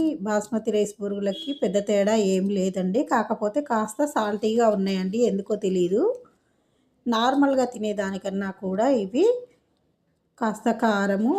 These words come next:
ఆయిల్ పట్టించి తింటే అయితే బాగున్నాయి. సాల్ట్ వేయకుండా కారము, ఆయిల్ వేసి తింటేనే బాగున్నాయి. టేస్ట్ అయితే చాలా బాగున్నాయి.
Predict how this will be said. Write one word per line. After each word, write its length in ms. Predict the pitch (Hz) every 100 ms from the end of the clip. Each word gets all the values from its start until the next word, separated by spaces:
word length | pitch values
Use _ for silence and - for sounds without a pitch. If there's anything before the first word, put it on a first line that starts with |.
| 381
ఆయిల్ 460 | 220 202 196 196 240
పట్టించి 640 | 240 196 - 202 196 - 427 466 - _ _ _ 247
తింటే 280 | 220 233 233
అయితే 280 | 214 214 302
బాగున్నాయి. 580 | 302 202 196 196 196 330
సాల్ట్ 400 | 330 220 214 269
వేయకుండా 640 | 226 214 196 202 196 202 339 440 _
కారము, 440 | 240 214 226 254 381
ఆయిల్ 300 | 294 220 208 202
వేసి 340 | 208 208 311 320
తింటేనే 480 | 208 196 202 220 320
బాగున్నాయి. 680 | 220 190 196 190 190 240 427 - _ _ _ _ _ _ _ _ _ 254
టేస్ట్ 260 | 240 233
అయితే 180 | 233 233
చాలా 320 | 285 247 208 208
బాగున్నాయి. 600 | 202 202 190 190 196